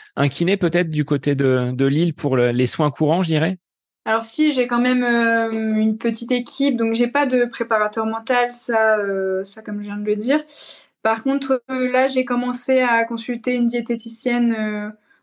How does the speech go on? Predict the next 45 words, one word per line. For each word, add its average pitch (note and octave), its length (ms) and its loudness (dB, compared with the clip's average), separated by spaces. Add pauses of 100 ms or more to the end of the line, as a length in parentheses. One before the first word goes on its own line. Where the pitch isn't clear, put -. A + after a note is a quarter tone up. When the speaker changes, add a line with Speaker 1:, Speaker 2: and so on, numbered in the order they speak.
Speaker 2:
bah, A3 80 2
que, G#3+ 560 2
qui - 200 -14
travaille A3+ 340 2
avec G#3+ 180 2
ma A3 180 0
ligue. A#3 440 -2
Donc, G#3 280 -8
euh, G3 720 0 (720)
je - 160 -10
me G#3 80 -4
suis - 140 -12
dit, A3+ 120 -6
bah A3 160 2
là, A#3 320 4
euh, G#3+ 40 -8 (280)
pourquoi - 280 0
pas, A#3+ 280 0
c'est B3+ 180 -4
l'occasion. A3 720 0
Et G#3+ 120 -4
puis, G#3 340 -4
euh, G3 320 2 (420)
bah, G3+ 140 0
c'est G#3 140 -6
toujours G#3+ 240 -2
bien A#3 180 2
d'avoir G#3 260 2
des G3 140 0
conseils, A3 560 0
euh, G3 100 2
de G3 120 -4
quelqu'un G#3 240 -6
qui G3+ 100 -10
s'y - 180 -12
connaît, A3 420 0
même A3 180 2
si A#3 200 0
moi, A#3 160 4
j'ai A#3 160 0
jamais A3+ 360 2
eu A3+ 40 0
de A3+ 60 -8
problème, A3+ 640 0
euh, G#3 140 0